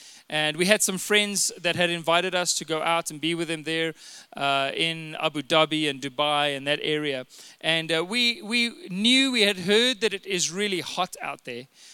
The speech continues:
uh, but nothing really prepared us for the kind of heat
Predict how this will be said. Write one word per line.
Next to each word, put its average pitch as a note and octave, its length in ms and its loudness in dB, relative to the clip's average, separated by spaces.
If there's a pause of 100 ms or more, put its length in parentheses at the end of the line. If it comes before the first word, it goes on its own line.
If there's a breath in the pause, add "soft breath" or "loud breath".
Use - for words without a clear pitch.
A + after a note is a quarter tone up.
(100)
uh, D#3 260 2
but F3 240 0
nothing A#3 720 2
really G#3+ 240 0
prepared G3+ 520 0
us D3+ 220 2
for F#3 200 -6
the F3+ 80 -4
kind A3 440 -2
of F#3+ 120 -4
heat - 440 -6